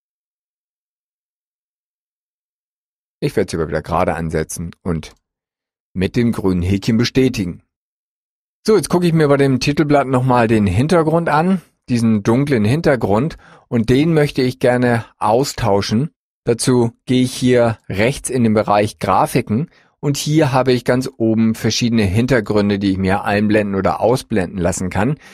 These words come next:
Das kennen Sie sicherlich auch schon von anderen Lektionen. So, und um einen anderen Hintergrund hier auszuprobieren, kann ich den einfach nehmen und direkt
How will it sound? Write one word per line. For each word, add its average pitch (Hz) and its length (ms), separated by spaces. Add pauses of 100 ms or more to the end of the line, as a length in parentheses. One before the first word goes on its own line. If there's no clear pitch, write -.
(180)
Das 170 180
kennen 143 200
Sie 123 80
sicherlich 110 420
auch 107 120
schon 107 220
von 120 340 (120)
anderen 113 400
Lektionen. 90 640 (1300)
So, 170 80
und 135 160
um 131 160
einen 127 160
anderen 151 340
Hintergrund 143 520
hier 127 260
auszuprobieren, 135 880
kann 131 200
ich 123 120
den 110 220
einfach 98 320
nehmen 117 400
und 110 500
direkt 127 540